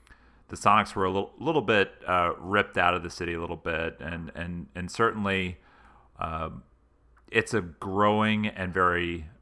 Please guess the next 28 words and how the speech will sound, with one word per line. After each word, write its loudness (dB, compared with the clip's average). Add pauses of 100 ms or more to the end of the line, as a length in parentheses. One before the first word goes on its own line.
uh, -8 (420)
rich -2 (100)
city. -4 (440)
<laughs> -14
There's 2
a 2
lot 10
of 4
money 6
there, 0
and 2 (600)
money 2
is -2
one -2
of 2
those 0
things -4
that's -6
very 0
enticing -4
to, -4 (480)
uh, -6 (600)
you -4
know, -6 (320)
to -12 (400)
really 4 (840)
sports -4
leagues, -4